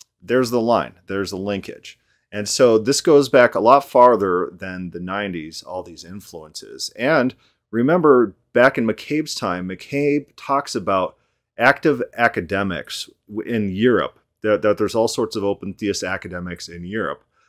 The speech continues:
uh, that he mentions, he believes exists. He seems to have interacted with them. This is a European phenomenon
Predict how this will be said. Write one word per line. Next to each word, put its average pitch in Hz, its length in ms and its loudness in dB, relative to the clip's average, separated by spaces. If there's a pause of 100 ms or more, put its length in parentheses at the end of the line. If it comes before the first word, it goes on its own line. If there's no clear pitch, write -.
(240)
uh, 92 100 -8
that 90 200 0
he 117 120 -2
mentions, 110 600 -2
he 101 120 -8
believes 101 420 -6
exists. 95 580 -6
He 80 200 -12
seems 107 340 -4
to 104 80 -4
have 87 100 -6
interacted 95 600 -4
with 90 180 -14
them. 92 240 -8 (400)
This 107 200 -4
is 95 100 -6
a 92 80 -2
European 95 600 -4
phenomenon 90 760 -4